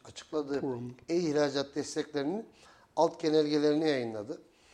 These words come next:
Speaker 1: Yani inanılmaz yurt dışındaki pazar destekleri, pazar araştırmaları, sosyal medya paylaşımlarının bedellerine, oradaki yapılan Google harcamalarına kadar tuttuğunuz depo, e, gönderdiğiniz kargo,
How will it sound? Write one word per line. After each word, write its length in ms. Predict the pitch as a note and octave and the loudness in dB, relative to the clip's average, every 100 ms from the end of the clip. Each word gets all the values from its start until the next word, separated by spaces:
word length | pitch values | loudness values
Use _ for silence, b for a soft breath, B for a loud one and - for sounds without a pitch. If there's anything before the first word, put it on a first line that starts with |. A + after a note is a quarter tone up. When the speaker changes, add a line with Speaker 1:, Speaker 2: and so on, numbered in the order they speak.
| b b b b | b b b b
Speaker 1:
Yani 280 | - C3 C#3 - | -8 -6 -6 -6
inanılmaz 720 | E3+ G3 G3 F#3 G3+ F3+ - D3+ | 2 4 4 8 8 8 6 -6
yurt 220 | F3+ - | -8 -6
dışındaki 460 | E3 E3 E3 D#3+ F3 | -8 -4 -4 -4 -4
pazar 400 | D3+ D3+ E3 D#3+ | -2 0 0 0
destekleri, 600 | E3+ - E3+ E3 D#3+ D#3+ | -4 -4 -6 -4 -2 -4
pazar 360 | - D3 E3 | -4 -2 0
araştırmaları, 840 | E3 E3 D#3 E3+ E3+ E3+ E3+ E3+ E3+ B B | 0 0 -2 -4 0 2 2 0 -2 B B
sosyal 400 | - D#3+ D#3 E3+ | -10 -8 -2 0
medya 320 | E3+ E3+ E3+ D#3 | 2 0 0 0
paylaşımlarının 840 | E3 E3 D#3+ F3 F3 E3 E3+ F3 | 2 2 0 0 0 2 0 2
bedellerine, 560 | D3+ D#3+ E3+ E3 E3+ E3+ | 4 4 4 4 4 4
oradaki 480 | D#3 D#3 D#3 D3+ | 4 2 2 2
yapılan 480 | E3 D#3+ F3 F3 E3+ | 0 0 0 2 2
Google 320 | D#3 E3 F3+ | -2 2 4
harcamalarına 680 | E3+ E3 F3 E3+ F3 F3+ F#3 | 4 4 2 4 6 6 4
kadar 320 | E3 D#3 G#3+ - b b b - | 2 0 0 -2 b b b -10
tuttuğunuz 540 | - - F#3 F#3 E3+ D3+ | -10 -2 0 2 4 8
depo, 440 | F3 F#3 G#3+ - B B B B B - | 8 10 10 8 B B B B B -4
e, 460 | C#3 C#3 C3 C3+ C3+ | 2 2 4 4 4
gönderdiğiniz 720 | C3+ E3 F3 F3+ D#3+ F3+ E3+ | 8 8 10 8 8 4 2
kargo, 500 | - F3 F#3 F#3+ A3 | 8 10 12 12 12